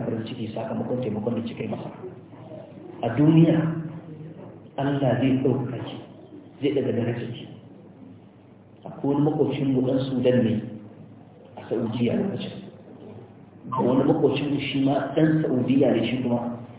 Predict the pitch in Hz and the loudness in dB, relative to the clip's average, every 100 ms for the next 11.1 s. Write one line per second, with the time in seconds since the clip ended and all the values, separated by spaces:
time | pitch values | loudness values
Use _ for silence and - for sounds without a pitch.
0 | - - 120 165 156 160 156 170 160 156 | -18 -2 4 6 4 4 4 4 2 -2
1 | 120 - - - - - - 131 127 135 | -2 -4 -8 -12 -14 -14 -8 0 2 4
2 | 127 - - - 156 147 127 127 120 120 | 2 2 2 4 0 -2 0 2 2 -2
3 | - 143 127 131 135 - - 117 131 131 | -4 -2 -2 0 0 -2 -4 -2 -2 -2
4 | 135 - 120 120 - 170 175 - 147 127 | -2 -4 -2 0 2 2 2 2 0 0
5 | 123 117 - - - - - - 90 80 | -2 -2 -4 -6 -10 -14 -16 -14 -14 -16
6 | - - - - - - - 123 175 175 | -16 -18 -18 -20 -20 -18 -6 2 4 4
7 | 175 156 135 156 - 135 - - - - | 4 2 4 6 6 4 2 0 -2 -6
8 | - - - - - - - - - - | -12 -14 -18 -20 -20 -20 -20 -20 -18 -6
9 | - 156 160 170 170 - 147 156 156 147 | 4 8 8 8 6 4 4 6 6 4
10 | 139 135 135 156 151 135 120 123 117 - | 4 2 0 2 6 8 8 6 4 2